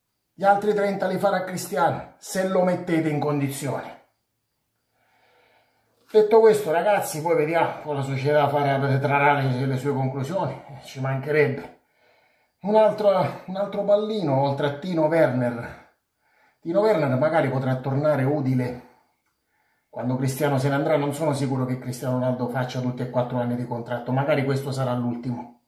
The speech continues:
il prossimo. Magari forse la Juve dopo prenderà Haaland. Haaland che senza Ronaldo lì sarebbe, sarebbe devastante. Non Icardi, ma Haaland.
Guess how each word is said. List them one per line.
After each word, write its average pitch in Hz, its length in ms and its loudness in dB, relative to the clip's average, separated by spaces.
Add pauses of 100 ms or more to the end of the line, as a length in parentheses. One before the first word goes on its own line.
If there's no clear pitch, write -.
(880)
il 131 180 -6
prossimo. - 720 -6
Magari 143 280 0
forse 139 300 -4
la 139 60 -2
Juve 139 240 2
dopo 135 220 0
prenderà 127 500 0
Haaland. 127 520 0 (540)
Haaland 160 580 2
che 139 120 -2
senza 143 420 -4
Ronaldo 156 720 -4 (880)
lì 220 200 0
sarebbe, 139 720 0
sarebbe 135 420 -2
devastante. 131 840 -2 (320)
Non 214 240 0
Icardi, 127 440 0
ma 131 300 2
Haaland. 151 720 0